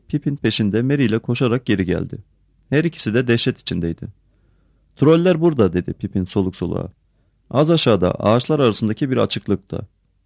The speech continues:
Ağaç gövdeleri arasından gördük onları. Çok büyükler." "Gidip bir görelim bakalım," dedi yol gezer yerden bir dal alarak. Frodo hiçbir şey söylemedi.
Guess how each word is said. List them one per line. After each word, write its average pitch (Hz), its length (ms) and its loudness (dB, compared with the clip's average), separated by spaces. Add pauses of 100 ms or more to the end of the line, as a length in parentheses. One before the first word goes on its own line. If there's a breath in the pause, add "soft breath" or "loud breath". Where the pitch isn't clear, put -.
(140)
Ağaç 139 260 2
gövdeleri 113 420 0
arasından 110 500 0
gördük 92 300 0
onları. 87 340 -4 (140)
Çok 160 340 -2
büyükler." - 340 -4 (1000)
"Gidip 131 320 0
bir 156 120 6
görelim 143 380 4
bakalım," 85 380 -2
dedi 90 200 -2
yol 92 200 0
gezer 85 300 -4
yerden 101 460 0
bir 98 180 -2
dal 95 160 2
alarak. 85 500 -8 (720)
Frodo 156 300 0
hiçbir 170 280 -2
şey 143 200 -2
söylemedi. 90 520 0